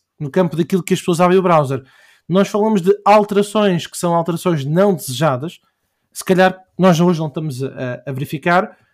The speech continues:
mas se pessoas que eventualmente acompanham os notícias e os jornais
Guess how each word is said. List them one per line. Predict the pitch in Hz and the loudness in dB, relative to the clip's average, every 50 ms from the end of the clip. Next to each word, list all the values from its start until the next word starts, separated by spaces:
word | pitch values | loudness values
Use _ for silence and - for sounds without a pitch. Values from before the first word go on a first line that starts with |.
| _ _ | _ _
mas | 165 180 190 190 170 - - _ _ _ _ - | 0 0 2 2 0 -2 -6 _ _ _ _ -14
se | - - - 226 247 240 233 220 190 143 - - _ - | -10 -6 -2 0 0 2 2 0 0 -2 -2 -8 _ -8
pessoas | - - 208 214 208 202 - | -4 0 0 2 2 0 -2
que | - - 190 175 - _ - | -4 -10 -10 -12 -10 _ -8
eventualmente | 170 156 190 196 196 196 185 165 - - | -6 -4 -4 -2 -2 -2 -4 -6 -8 -10
acompanham | 160 - 180 175 - 190 180 170 165 147 - - _ | -6 -4 -4 -2 0 -2 -2 -2 -4 -6 -8 -12 _
os | - 151 147 135 135 | -12 -12 -10 -10 -10
notícias | 151 - 185 170 - 151 | -8 -8 -8 -8 -6 -4
e | 151 160 | -4 -4
os | 135 | -2
jornais | 160 165 165 170 170 185 220 220 - | -4 -4 -2 -2 -2 -2 -2 -4 -8